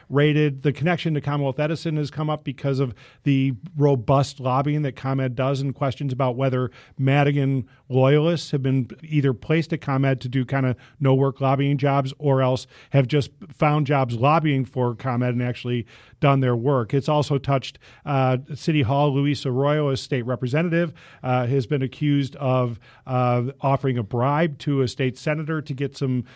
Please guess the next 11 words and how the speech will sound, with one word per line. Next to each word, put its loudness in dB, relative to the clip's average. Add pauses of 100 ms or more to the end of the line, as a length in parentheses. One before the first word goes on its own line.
(180)
uh, -2
legislation -2
favorable -2
to -6
his, -2 (260)
uh, 0 (200)
um, 0
sweepstakes -2
gambling -4
client. -2 (340)
Uh, 2